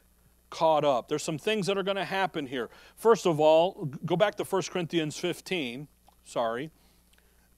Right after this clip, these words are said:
Let's talk about those of us that are alive for just a second. First Corinthians fifteen. First Corinthians fifteen,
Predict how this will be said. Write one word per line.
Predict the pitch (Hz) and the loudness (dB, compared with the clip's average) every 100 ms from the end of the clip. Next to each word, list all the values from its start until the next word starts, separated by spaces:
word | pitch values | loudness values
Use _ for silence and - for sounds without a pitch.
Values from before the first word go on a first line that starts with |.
| _ _ _ _ _ _ _ | _ _ _ _ _ _ _
Let's | 156 156 - | -2 -2 2
talk | 180 185 | 4 4
about | 175 165 165 147 | 4 6 4 2
those | 139 165 170 151 | 2 4 4 2
of | 151 | 2
us | 165 156 | 2 2
that | - 151 151 | 2 2 4
are | 147 147 143 139 - _ | 2 2 2 0 -6 _
alive | - 143 160 156 127 113 123 165 - _ _ _ _ _ _ | -6 0 2 2 2 -2 -4 -8 -10 _ _ _ _ _ _
for | - 135 127 127 143 | -6 -4 -4 -8 -10
just | 131 185 - - | 0 0 0 -6
a | |
second. | 196 - 131 - 143 - _ _ _ _ _ _ _ _ _ _ _ _ _ _ | -6 -2 -2 -2 -14 -16 _ _ _ _ _ _ _ _ _ _ _ _ _ _
First | - 165 156 | -6 -4 -4
Corinthians | - 180 - 170 156 139 | -4 -4 -4 -6 -4 -8
fifteen. | - 185 175 - 170 131 120 185 - _ _ _ _ _ _ _ _ _ _ _ _ _ _ _ _ _ _ _ _ _ _ _ _ _ _ _ _ _ | -6 -6 -6 -8 -10 -10 -12 -14 -16 _ _ _ _ _ _ _ _ _ _ _ _ _ _ _ _ _ _ _ _ _ _ _ _ _ _ _ _ _
First | _ - 156 - | _ -8 -6 -6
Corinthians | 170 156 - 160 156 143 | -6 -6 -4 -4 -4 -8
fifteen, | - 160 - - 156 120 120 170 | -6 -6 -8 -10 -10 -10 -12 -14